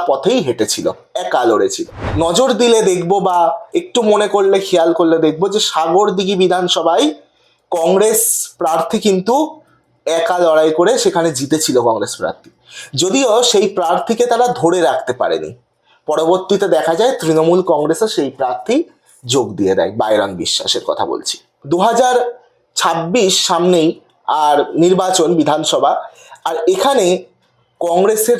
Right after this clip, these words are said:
রাজ্য নেতৃত্বে স্পষ্ট ইঙ্গিত দিচ্ছে আর কোনো জোট নয়, কংগ্রেস এবার নিজ শক্তিতেই ভোটের ময়দানে লড়বে। কিন্তু প্রশ্ন এখানেই, হঠাৎ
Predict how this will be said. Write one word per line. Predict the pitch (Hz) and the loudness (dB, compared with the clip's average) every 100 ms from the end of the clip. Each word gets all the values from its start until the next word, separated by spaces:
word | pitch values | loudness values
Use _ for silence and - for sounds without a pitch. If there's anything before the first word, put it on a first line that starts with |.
| 190 | 2
রাজ্য | 160 190 202 208 | 0 0 0 2
নেতৃত্বে | 196 214 208 202 170 | 0 -4 -2 -2 -2
স্পষ্ট | - 180 180 202 | -4 -4 -2 -2
ইঙ্গিত | 190 185 170 | 0 -2 -2
দিচ্ছে | 190 196 - 262 - 147 | -4 -2 -2 -2 0 0
আর | 160 180 | 2 0
কোনো | - - | 0 0
জোট | 147 160 160 - 143 | 2 0 -2 -6 -2
নয়, | - - - _ _ _ - | 0 0 -4 _ _ _ -8
কংগ্রেস | 151 147 165 220 233 - 151 | -2 0 2 0 -2 -2 0
এবার | 175 240 285 - _ - 143 | 2 2 0 -4 _ -12 -2
নিজ | 165 220 - - - - - | 0 0 -4 -10 -18 -6 -4
শক্তিতেই | 170 - 196 208 269 139 | -4 -2 -2 0 -2 -2
ভোটের | 139 143 127 | -2 0 0
ময়দানে | 120 107 101 92 | -2 0 -2 0
লড়বে। | 87 - 85 - _ - | -2 -2 -6 -8 _ -8
কিন্তু | 226 214 151 113 - _ _ _ _ - | -6 0 0 0 -6 _ _ _ _ -6
প্রশ্ন | 175 - 202 160 | -4 -2 0 0
এখানেই, | 156 156 113 - - - | 0 -2 -2 -6 -16 -6
হঠাৎ | 208 262 269 | -6 -4 -4